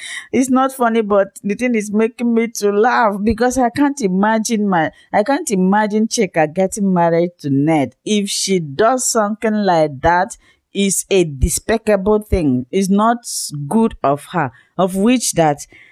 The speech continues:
I know Chika will not do. So I stumbled on that video. I laughed and laughed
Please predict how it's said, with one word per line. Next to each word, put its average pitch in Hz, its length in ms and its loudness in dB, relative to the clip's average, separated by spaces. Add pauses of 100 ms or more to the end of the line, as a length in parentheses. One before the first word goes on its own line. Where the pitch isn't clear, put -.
(120)
I 180 140 2
know 190 320 4
Chika 220 420 0
will 170 160 2
not 185 400 0
do. 151 260 2 (460)
So 311 240 0
I 202 140 2
stumbled 226 420 0
on 156 240 2
that 185 320 0
video. 147 760 0
I 180 280 4
laughed 185 760 0
and 160 440 2
laughed 214 400 0